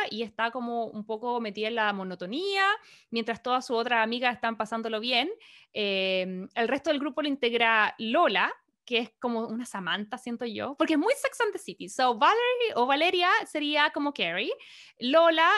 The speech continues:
es como Samantha, que es como mucho más, eh, entregada a la vida, ella lo pasa bien, se va de copas, eh, se va de, <laughs> de todo, eh, lo pasa súper bien y es una mujer que en realidad es muy alegre. A mí me encantó mucho ese personaje.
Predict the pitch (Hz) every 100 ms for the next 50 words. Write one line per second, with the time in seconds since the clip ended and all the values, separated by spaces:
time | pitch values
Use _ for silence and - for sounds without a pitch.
0 | - 247 285 - 277 277 - 202 165 170
1 | 233 359 453 233 240 277 254 240 233 220
2 | 233 269 233 233 233 226 226 _ _ -
3 | 202 190 190 214 214 208 233 214 208 269
4 | 254 226 208 196 190 190 185 240 302 277
5 | 262 247 202 190 185 - 302 320 311 277
6 | 277 262 262 262 214 214 - 196 202 196
7 | 190 220 - - _ _ - - - -
8 | 233 294 277 240 359 262 - 240 247 240
9 | 226 220 226 220 240 262 - 339 262 277
10 | 226 185 196 381 - - 240 226 240 269
11 | 254 233 - 254 240 240 240 233 226 220
12 | 214 214 233 226 247 220 247 247 226 208
13 | 196 202 208 208 214 202 190 185 - -